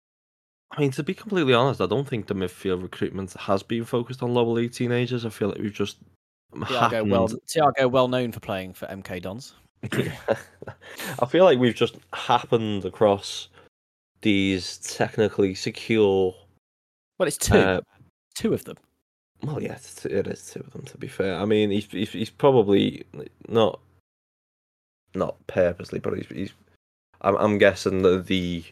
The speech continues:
Speaker 1: rise of the likes of, uh, Curtis Jones and, I mean, to a lesser extent last season, Tyler Morton is probably part of this, isn't it? Like, I think
Speaker 2: Hmm.
Speaker 1: it's probably just young players in general.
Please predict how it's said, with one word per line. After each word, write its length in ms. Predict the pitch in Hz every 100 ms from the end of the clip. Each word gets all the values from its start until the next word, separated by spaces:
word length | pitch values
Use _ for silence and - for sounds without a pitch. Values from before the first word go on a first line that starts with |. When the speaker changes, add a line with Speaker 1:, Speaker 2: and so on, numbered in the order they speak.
| - - _ _ -
Speaker 1:
rise 520 | 104 104 90 90 87
of 140 | 87 -
the 80 |
likes 320 | 90 87 - 90
of, 200 | 87 - - - -
uh, 220 | 92 87 87
Curtis 400 | - 87 - -
Jones 480 | 98 87 85 85 85
and, 580 | 85 85 80 80 80 78 _ -
I 40 |
mean, 240 | 90 85 85
to 140 | 92
a 20 | 90
lesser 280 | 85 - -
extent 360 | - 90 82
last 220 | 82 92 -
season, 420 | 87 92 87 85
Tyler 340 | - 87 85
Morton 400 | 85 85 78 - - - _ _ _ _ -
is 120 | - -
probably 920 | - - 98 95 90 90 85 87 82 - _ _ _ _
part 400 | - 92 85 -
of 100 | 85
this, 240 | - 82 -
isn't 120 | 87 80
it? 60 | - _ _ _ _
Like, 160 | - -
I 120 | - 104
think 160 | 113
Speaker 2:
Hmm. 60 | 101
Speaker 1:
it's 120 | 87
probably 460 | - - 92 87 90
just 160 | 95
young 320 | 98 98 87 85
players 340 | 92 87 85
in 140 | 90
general. 440 | 87 90 85 85